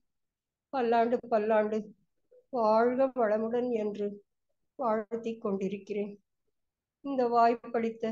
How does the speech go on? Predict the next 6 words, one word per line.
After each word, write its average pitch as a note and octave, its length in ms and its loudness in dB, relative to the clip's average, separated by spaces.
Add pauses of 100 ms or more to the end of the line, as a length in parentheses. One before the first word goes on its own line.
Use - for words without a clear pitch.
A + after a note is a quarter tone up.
(720)
இறை A#3+ 280 0
சாதனை A3 580 0
மார்க்கத்திற்கு G#3+ 920 -6 (720)
கோடான A#3 600 2
கோடி G#3+ 400 -4
நன்றிகளம்மா. F#3+ 720 0